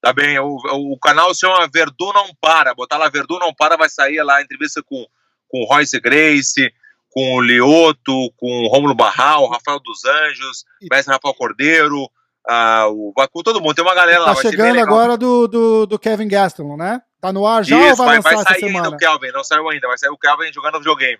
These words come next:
Speaker 1: Jogando
Speaker 2: Ah, legal,
Speaker 1: futebolzinho.
Speaker 2: legal. Esse, esse podcast vai no ar sem ser, vai, vai no ar essa sexta-feira, antes do, do U F C duzentos e quarenta e oito.
Speaker 1: Tá bem.
Speaker 2: Aí eu
Speaker 1: Quando
Speaker 2: te
Speaker 1: sair,
Speaker 2: mando.
Speaker 1: me manda o link dos nossos que eu vou divulgar também.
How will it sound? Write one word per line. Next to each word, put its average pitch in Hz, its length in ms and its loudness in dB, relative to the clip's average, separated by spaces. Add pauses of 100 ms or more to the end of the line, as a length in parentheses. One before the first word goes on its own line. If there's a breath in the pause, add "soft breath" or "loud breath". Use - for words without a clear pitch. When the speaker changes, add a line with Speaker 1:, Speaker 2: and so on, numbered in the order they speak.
Speaker 1:
Jogando 117 220 -8
Speaker 2:
Ah, 180 280 -2
legal, 175 340 -6
Speaker 1:
futebolzinho. 151 360 2
Speaker 2:
legal. 175 220 -10
Esse, 175 200 -12
esse 196 200 -6
podcast 226 500 -4
vai 226 140 -2
no 208 180 0
ar 226 160 2
sem 240 220 -8
ser, 226 880 0
vai, 196 140 -2
vai 208 200 -4
no 226 120 -2
ar 233 80 0
essa 233 180 -4
sexta-feira, 208 640 -4
antes 196 220 -8
do, 185 440 -2 (320)
do 180 160 -6
U 190 60 0
F 180 100 -6
C 190 140 -6
duzentos 175 380 -6
e - 20 -14
quarenta 180 320 -8
e 175 40 -4
oito. 165 100 4
Speaker 1:
Tá - 60 0
bem. 110 200 -2 (300)
Speaker 2:
Aí 180 100 -2
eu - 60 6
Speaker 1:
Quando 185 140 4
Speaker 2:
te 208 60 -4
Speaker 1:
sair, 196 200 4
Speaker 2:
mando. 175 80 -6
Speaker 1:
me 208 120 -4
manda 220 160 0
o 196 40 -2
link 208 280 -6
dos 151 120 -14
nossos 165 160 0
que 175 80 -6
eu 175 40 2
vou 190 100 -2
divulgar 175 380 0
também. 135 320 -6